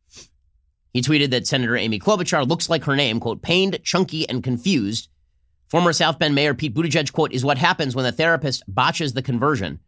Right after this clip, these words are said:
And his husband, Chasen, Mora predicts, will, quote, "be busted for running a meth racket in ten years." I mean, th-, really nice people, really nice people in the Bernie campaign. This doesn't mean everybody who's voting for Bernie is a nasty person. It does mean that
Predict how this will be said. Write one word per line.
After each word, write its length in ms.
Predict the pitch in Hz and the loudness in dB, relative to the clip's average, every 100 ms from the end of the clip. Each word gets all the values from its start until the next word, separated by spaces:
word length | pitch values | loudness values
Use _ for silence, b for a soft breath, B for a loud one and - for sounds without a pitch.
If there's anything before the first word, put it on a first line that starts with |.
| _ _ 117 | _ _ -2
And 80 | |
his 80 | 131 | 0
husband, 340 | - 170 147 123 | 2 2 0 0
Chasen, 360 | 190 196 123 | 0 0 0
Mora 180 | 120 120 | 2 2
predicts, 280 | 127 120 127 | 0 -4 -4
will, 80 | 120 | -2
quote, 220 | 131 85 | -2 -2
"be 100 | 135 | -2
busted 380 | 135 156 180 - | 0 0 -2 -2
for 80 | |
running 240 | 131 139 127 | 0 2 2
a 60 | |
meth 200 | 120 170 | 2 0
racket 380 | 135 117 - 98 | 0 -2 -2 -6
in 160 | 101 113 | -4 -2
ten 200 | 127 131 | -2 0
years." 220 | 135 95 b b - | 0 -2 b b -2
I 40 | |
mean, 120 | 175 | 0
th-, 100 | 180 - | -2 -4
really 300 | 190 269 190 | -2 2 4
nice 320 | 135 143 139 | 4 2 0
people, 340 | - 95 64 - _ | -4 -8 -8 -14 _
really 320 | 170 269 233 143 | -6 -2 0 2
nice 340 | 113 120 117 | 2 0 0
people 440 | - 104 82 71 _ _ | -4 -6 -6 -12 _ _
in 120 | 123 143 | 0 0
the 80 | |
Bernie 320 | 113 135 131 117 | 2 2 2 0
campaign. 500 | 113 101 104 65 - _ _ _ _ _ _ - | -2 -2 -4 -6 -10 _ _ _ _ _ _ -4
This 100 | 175 | 0
doesn't 220 | 269 208 | 2 4
mean 140 | 180 | 4
everybody 320 | 156 160 151 143 | 4 2 0 0
who's 160 | 131 | 0
voting 240 | 120 139 123 | 2 0 0
for 100 | 107 | 0
Bernie 320 | 120 147 151 | 2 2 0
is 100 | 98 | -2
a 60 | |
nasty 300 | 104 110 135 | 0 0 0
person. 400 | 147 165 170 170 _ - | 0 0 -2 -6 _ -6
It 140 | 135 | 2
does 220 | 202 170 | 2 2
mean 280 | 127 107 - _ | 0 -2 -6 _
that 160 | 135 | -4